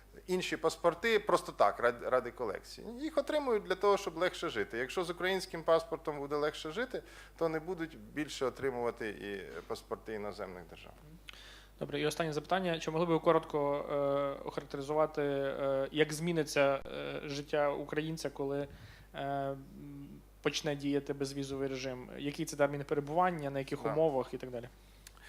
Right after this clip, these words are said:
Speaker 1: Да, дивіться, тобто, е, е, запровадження безвізового режиму не є тотожнім вступу до Європейський Союз. І не є тото-, і, відповідно, не виникає тих прав,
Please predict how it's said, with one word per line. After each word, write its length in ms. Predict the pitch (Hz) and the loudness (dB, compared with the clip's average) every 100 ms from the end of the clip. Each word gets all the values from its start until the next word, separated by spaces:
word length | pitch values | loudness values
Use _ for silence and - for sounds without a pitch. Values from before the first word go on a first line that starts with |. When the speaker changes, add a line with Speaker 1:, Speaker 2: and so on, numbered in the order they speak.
| - - - | -18 -18 6
Speaker 1:
Да, 140 | 156 | 8
дивіться, 360 | 131 151 110 113 | 8 6 -2 -4
тобто, 400 | 104 151 156 147 131 | -6 -2 2 2 4
е, 40 | |
е, 160 | 131 120 - - 123 107 98 87 113 | 2 2 -4 -16 -16 -12 -12 -12 -6
запровадження 580 | 131 165 202 180 170 | -2 4 4 4 0
безвізового 560 | 143 147 160 180 160 156 | -2 -4 -4 -4 0 0
режиму 400 | 160 151 214 190 | 0 0 -2 0
не 100 | 156 | -2
є 140 | 156 | -2
тотожнім 560 | 185 165 - 185 165 156 | -2 -2 -2 -2 -2 -6
вступу 360 | - - 151 143 | -8 -8 -8 -6
до 100 | 127 | -4
Європейський 600 | 117 110 123 117 - 110 | -2 -2 -4 -6 -8 -12
Союз. 420 | - 85 92 - - - - - - - - - - | -12 -14 -16 -18 -20 -20 -20 -20 -20 -18 -18 -18 -8
І 100 | 147 | -4
не 100 | 147 | -2
є 160 | 151 185 | 2 2
тото-, 360 | 180 - 190 | 2 0 2
і, 180 | 151 156 | 2 -2
відповідно, 720 | 143 - 156 185 175 170 151 - 85 | -4 0 0 0 2 6 6 4 -4
не 140 | 139 | -2
виникає 500 | 151 160 160 185 165 | -2 -2 4 6 8
тих 280 | 151 160 - | 6 0 2
прав, 440 | - 240 277 - | 8 10 10 8